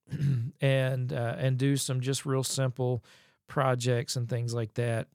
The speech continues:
You know, um, I mean, I did some things with a hand planer. I did some things with, um, you know, just a, a drill and a bandsaw, just a small, you know, a nine to fourteen inch bandsaw,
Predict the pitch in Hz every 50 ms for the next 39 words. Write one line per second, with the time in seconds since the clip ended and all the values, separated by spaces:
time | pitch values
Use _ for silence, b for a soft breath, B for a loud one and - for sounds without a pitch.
0 | _ - _ _ _ _ _ _ _ _ _ _ _ _ _ - - - - 147
1 | 135 131 127 113 117 120 - - 127 113 110 110 117 - - - 127 131 131 131
2 | 131 139 143 139 151 143 - 143 139 127 139 135 139 135 127 131 127 123 123 135
3 | 135 135 135 127 127 131 127 127 127 127 127 123 123 120 117 113 120 120 - -
4 | 120 113 110 123 120 120 120 117 113 113 113 110 - B B B B B B B
5 | B B B 98 104 104 104 101 - - - - - 143 135 - _ _ _ _
6 | 285 269 262 254 220 196 208 _ _ _ - 139 123 113 113 113 117 120 113 -
7 | _ - 127 117 - - 120 117 113 120 123 127 123 123 - 160 190 226 180 123
8 | 135 139 143 151 151 - - 127 113 110 117 123 151 147 - - 143 - - -
9 | 139 139 139 139 139 139 131 131 - 156 135 131 123 117 113 113 120 120 120 117
10 | 123 127 127 131 135 127 117 - - 131 127 143 143 - 131 131 123 123 120 117
11 | - - - 110 117 127 135 131 - - 123 123 123 123 113